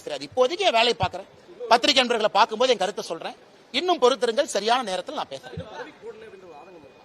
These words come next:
பதவி எதுக்கு நான் போடணும்? பதவி எல்லாம் வெங்காயம் மாதிரி நான் தான் சொல்லிட்டேன். அதை உரிச்சிங்கன்னா ஒண்ணுமே இருக்காதுண்ணே. என்ன பதவி போடுவாங்க அண்ணா? ஒரு நிமிஷம், என்ன பதவி போடுவாங்க? என்ன ப-, அண்ணா, எனக்கு தமிழ்நாடு, தமிழ்நாட்டுல சுத்தமான அரசியல்,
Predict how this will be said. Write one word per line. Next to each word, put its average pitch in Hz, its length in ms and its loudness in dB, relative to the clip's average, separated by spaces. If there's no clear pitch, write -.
பதவி 262 220 0
எதுக்கு 220 180 -2
நான் 185 120 -2
போடணும்? 170 220 -4
பதவி 226 200 2
எல்லாம் 220 160 -2
வெங்காயம் 196 320 -2
மாதிரி 180 160 -4
நான் 160 140 -10
தான் - 80 -18
சொல்லிட்டேன். 139 420 -14
அதை 175 140 -4
உரிச்சிங்கன்னா 240 400 -4
ஒண்ணுமே 202 240 -6
இருக்காதுண்ணே. 135 340 -14
என்ன 302 180 -4
பதவி 220 180 -4
போடுவாங்க 170 300 -8
அண்ணா? 302 200 0
ஒரு 269 100 6
நிமிஷம், 240 300 -4
என்ன 269 120 -6
பதவி 190 240 -8
போடுவாங்க? 143 300 -12
என்ன 294 120 -4
ப-, - 60 -20
அண்ணா, 185 120 -8
எனக்கு 226 260 -8
தமிழ்நாடு, 185 520 -2
தமிழ்நாட்டுல 190 680 -6
சுத்தமான 190 480 -6
அரசியல், 175 380 -8